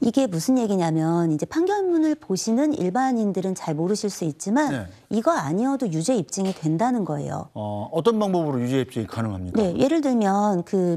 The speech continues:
Speaker 1: 피해자가
Speaker 2: 음.
Speaker 1: "나 이런 이런 이야기를 들었어요."
Speaker 2: 증언.
Speaker 1: 네,
Speaker 2: 예.
Speaker 1: 이렇게 해서 아이가 한 진술이 가장
Speaker 2: 네.
Speaker 1: 중요한 증거가 되고요.
Speaker 2: 음.
Speaker 1: 그리고 아이의 진술을, 이 피해를
Speaker 2: 네.
Speaker 1: 제일 먼저 들었던 부모님이 들었던 내용,
Speaker 2: 네.
Speaker 1: 이런 것들도 증거가 되고요.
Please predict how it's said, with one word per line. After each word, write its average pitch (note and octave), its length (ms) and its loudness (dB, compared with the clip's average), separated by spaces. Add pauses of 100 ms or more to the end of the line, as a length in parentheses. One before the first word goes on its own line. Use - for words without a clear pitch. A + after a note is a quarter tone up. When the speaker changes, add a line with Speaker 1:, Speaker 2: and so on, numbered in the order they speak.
Speaker 1:
피해자가 A#3 760 0
Speaker 2:
음. A#2+ 180 -8
Speaker 1:
"나 G3+ 220 2
이런 D4+ 380 0
이런 B3+ 240 0
이야기를 F3+ 340 -2
들었어요." E3 680 -2 (180)
Speaker 2:
증언. C#3+ 460 0
Speaker 1:
네, F3+ 340 0
Speaker 2:
예. B2+ 80 -4
Speaker 1:
이렇게 A2+ 140 0
해서 A#3 140 0
아이가 F#3 320 0
한 G#3 120 0
진술이 B3+ 680 -2
가장 G#3+ 280 -4
Speaker 2:
네. - 0 -
Speaker 1:
중요한 F#3 520 -2
증거가 A3+ 440 0
되고요. E3 520 0
Speaker 2:
음. F#2 240 -12
Speaker 1:
그리고 D4+ 180 2
아이의 A3 540 2
진술을, G3 640 -2 (180)
이 F3+ 80 0
피해를 C4+ 580 0 (180)
Speaker 2:
네. G#2 100 -10
Speaker 1:
제일 F#4 240 2
먼저 C#4+ 240 2
들었던 A3 500 0
부모님이 B3+ 440 2
들었던 F3 460 -2
내용, F#3 380 2 (220)
Speaker 2:
네. A#2 320 -4
Speaker 1:
이런 E4+ 180 2
것들도 A#3 320 -2
증거가 F#3 380 -2
되고요. E3 540 0